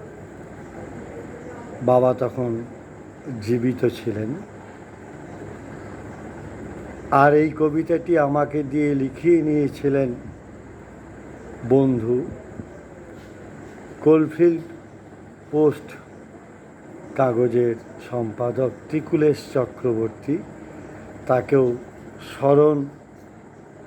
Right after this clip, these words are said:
করছি। এই একটি ছোট্ট কবিতা বাবাকে নিয়ে আমার লেখা, বাকিটা তো জীবনযাপনে হ্যাঁ বাবা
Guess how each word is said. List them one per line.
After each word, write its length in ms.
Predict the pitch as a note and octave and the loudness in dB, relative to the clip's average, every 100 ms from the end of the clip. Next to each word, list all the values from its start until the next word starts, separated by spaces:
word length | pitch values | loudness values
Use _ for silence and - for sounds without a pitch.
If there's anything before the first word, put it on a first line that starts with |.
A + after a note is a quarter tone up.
| - - - | -18 -12 4
করছি। 460 | C#3+ C#3 - - C3 F3+ - - - - - - - - - - - - - - - - E3+ | 6 6 2 -4 -4 -4 -10 -18 -20 -20 -18 -18 -18 -18 -16 -14 -14 -14 -14 -14 -14 -2 6
এই 100 | D#3+ D#3+ D#3 | 8 8 8
একটি 320 | - - F#3+ F#3+ F3+ | 4 -4 -2 -2 -4
ছোট্ট 280 | - D3 - C#3+ - | -6 -6 -2 -4 -2
কবিতা 420 | C3 C3 C3+ C#3 C3 - - - - - - - - - - - - - - - - - C3 | -2 0 4 6 4 -2 -16 -18 -18 -16 -16 -16 -14 -14 -14 -14 -14 -14 -12 -12 -10 -6 4
বাবাকে 380 | B2+ A#2+ A#2+ - A#2 | 6 6 4 0 0
নিয়ে 160 | A#2 A#2+ A#2 | 2 2 0
আমার 200 | A2+ A2 A2+ | 0 0 -2
লেখা, 300 | A2 - - - - - - - - - - - - - - - - - - - - - - - - - B2 | -4 -8 -10 -10 -12 -12 -12 -14 -14 -14 -12 -12 -12 -12 -12 -12 -12 -12 -12 -12 -10 -10 -12 -12 -10 -4 4
বাকিটা 420 | C3 C3 D#3+ E3 D#3 | 4 4 4 4 4
তো 100 | D#3 C#3+ C#3 A#2+ | 4 6 4 2
জীবনযাপনে 840 | C#3 D3 D3 C#3 C#3 C3+ C#3 C3+ C3 C3 - - - - - - - - - - - | 4 4 4 4 4 4 0 0 -2 -8 -16 -18 -18 -18 -18 -18 -18 -16 -14 -12 2
হ্যাঁ 220 | D3 D#3+ D3+ | 6 8 8
বাবা 280 | D3 C#3+ | 6 6